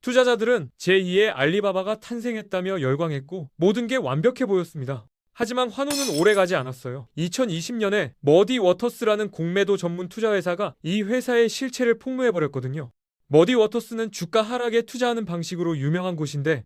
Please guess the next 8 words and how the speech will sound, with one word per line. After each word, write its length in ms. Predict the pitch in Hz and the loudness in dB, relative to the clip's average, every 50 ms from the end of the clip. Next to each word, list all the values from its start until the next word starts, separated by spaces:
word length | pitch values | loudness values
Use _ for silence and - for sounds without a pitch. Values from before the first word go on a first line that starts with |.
| _ - | _ 0
루이싱을 460 | 160 214 254 262 247 - 269 254 247 | 2 4 4 4 2 0 -2 -2 0
보면서 520 | 208 208 196 202 202 185 233 233 190 131 _ - | 0 0 0 0 -2 0 -2 -2 -2 -4 _ -4
뭔가 260 | 151 175 190 214 190 | -4 -2 0 2 0
이상하다고 560 | 143 147 156 233 240 240 240 226 226 226 233 | 0 0 -2 -2 -2 -2 0 0 0 -2 -2
느꼈어요. 600 | 165 147 143 - 180 180 - 147 127 123 113 - _ _ _ _ _ _ _ - | -4 -4 -2 -4 -4 -4 -4 -8 -8 -8 -10 -16 _ _ _ _ _ _ _ -4
이렇게 320 | - 156 170 190 - 226 214 | 2 4 4 4 4 2 0
짧은 300 | 214 233 254 262 285 277 | 2 2 2 2 0 -6
시간에 500 | 254 - 240 233 220 220 214 190 139 113 | -6 -4 -2 -2 0 0 -2 -2 -4 -6